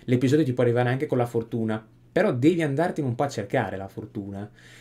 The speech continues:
E talvolta, tenendo, ribadisco, conto che affronta-, hai affrontato quasi sempre delle big e non mi è parso che questi giocatori cercassero la fortuna, ecco.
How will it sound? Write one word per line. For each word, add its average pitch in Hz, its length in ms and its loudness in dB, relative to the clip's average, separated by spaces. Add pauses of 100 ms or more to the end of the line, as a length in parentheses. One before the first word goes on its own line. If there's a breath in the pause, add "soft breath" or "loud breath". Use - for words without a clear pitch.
(140 loud breath)
E - 280 2
talvolta, 196 920 2
tenendo, 110 440 -2
ribadisco, 107 580 0
conto 104 560 4
che 113 240 2
affronta-, 110 480 -6
hai 107 120 -8
affrontato 107 360 -6
quasi 107 220 -6
sempre 117 260 -4
delle 131 240 2
big 120 520 0
e 160 120 -6
non 165 300 -2
mi 165 100 0
è 127 60 -2
parso 180 580 -4 (280)
che 151 220 0
questi 165 320 -2
giocatori 165 500 -2
cercassero 160 800 -2
la 139 100 -4
fortuna, 104 640 -8
ecco. - 460 -20